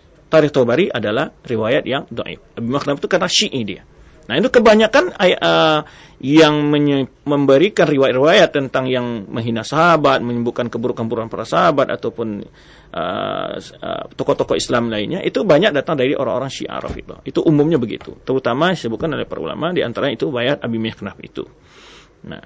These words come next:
maka kita harus membaca keterangan ulama tentang hal itu. Kemudian ulama-ulama kita berusaha menetralisir hal itu, mencari hal-hal yang tepat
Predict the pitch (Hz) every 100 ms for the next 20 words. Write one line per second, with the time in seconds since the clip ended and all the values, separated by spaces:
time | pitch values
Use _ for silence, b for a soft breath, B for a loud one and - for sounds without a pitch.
0 | _ - 185 202 226 220 156 - - 120
1 | 120 107 - 165 208 165 135 131 113 120
2 | - 73 - - 78 - - b b b
3 | b b _ 117 131 233 196 202 190 180
4 | 160 147 127 117 - 220 226 - _ _
5 | _ 147 190 208 202 240 233 196 175 170
6 | 165 170 226 156 160 - - 127 131 160
7 | 165 208 156 151 170 185 160 147 156 -
8 | 165